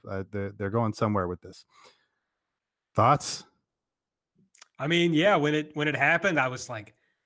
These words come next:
Speaker 2: "Damn, it's, this has to be intentional." And it didn't feel this time as much like it coulda just, could just be a bit.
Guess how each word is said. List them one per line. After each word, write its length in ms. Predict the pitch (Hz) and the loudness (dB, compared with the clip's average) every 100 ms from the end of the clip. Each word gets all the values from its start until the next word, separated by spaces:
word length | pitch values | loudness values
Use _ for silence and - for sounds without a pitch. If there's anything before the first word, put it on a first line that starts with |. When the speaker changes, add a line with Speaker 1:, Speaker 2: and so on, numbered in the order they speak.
| _ _ - - | _ _ -20 -18
Speaker 2:
"Damn, 180 | 139 117 | -16 -14
it's, 200 | 117 - | -16 -12
this 200 | 151 147 | -10 -8
has 300 | - 160 175 | -4 -2 -2
to 280 | 165 139 139 147 | -4 -4 -6 -4
be 180 | 147 156 | -2 0
intentional." 680 | 139 170 165 120 104 113 - _ _ _ _ _ _ _ - | -2 -4 -4 -6 -12 -14 -18 _ _ _ _ _ _ _ -4
And 160 | 135 139 | 0 0
it 140 | 147 | 2
didn't 300 | 170 262 254 | 2 0 -2
feel 360 | - 214 226 185 | -6 2 4 4
this 220 | 156 196 | 0 0
time 240 | 175 151 | 2 4
as 140 | 143 127 | 2 2
much 240 | 147 147 | 0 0
like 100 | 143 | -2
it 140 | 147 147 | -4 -6
coulda 180 | 156 | -4
just, 340 | 139 143 - - | -2 -4 -8 -8
could 100 | 160 | -2
just 160 | 147 127 | 0 2
be 140 | 143 | 2
a 40 | 127 | 2
bit. 440 | 120 170 - - | 2 0 -2 -14